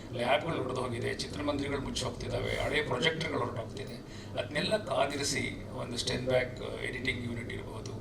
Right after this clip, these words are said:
ರೀಲ್ಗಳಿರ್ಬೋದು, ಪ್ರೊಸೆಸಿಂಗ್ ಯೂನಿಟ್ಸ್ ಇರ್ಬೋದು ಇಟ್ಟರೆ ನೆಕ್ಸ್ಟ್ ಜನರೇಷನ್‌ಗೆ ಸಿನಿಮಾ ಬೆಳೆದು ಬಂದ ರೀತಿ ಬೇಕು. ಅದರಿಂದ ನಾವು, ಆ, ಮುಂದೆ ಹೋಗಬೇಕಾದ್ರೆ ಭೂತದ ನೆನಪು ಇಟ್ಕೊಂಡ್ರೆ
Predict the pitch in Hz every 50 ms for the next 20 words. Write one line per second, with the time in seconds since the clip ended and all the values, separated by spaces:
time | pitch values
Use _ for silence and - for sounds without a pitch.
0 | - - - - - 113 123 143 151 147 139 127 - 110 98 101 - - - -
1 | - - - - - - - 117 117 117 - - - 147 143 - 117 110 120 120
2 | - - - - 107 - - - - - - - - - - 165 - - - -
3 | - - - - - - - - - - 139 143 143 - - 190 190 170 156 147
4 | - - 143 139 139 135 131 - - - 190 190 - - 127 - 151 147 147 151
5 | 143 135 - 120 123 120 120 120 - - - - - - - - - - - -
6 | 123 127 127 123 - - - - - - - - - - - - - - - 117
7 | 131 147 156 160 - 147 139 139 139 131 110 123 127 123 120 120 117 120 123 -
8 | - - - - - - - - - - - - - 123 120 120 123 139 160 165
9 | 170 160 156 135 135 - - - 120 123 113 - - 104 104 - 110 113 - -
10 | - - - - - - - - 139 165 - - 151 147 - - - 123 131 127
11 | 123 - - 123 - - - - - - - - - - - 110 - -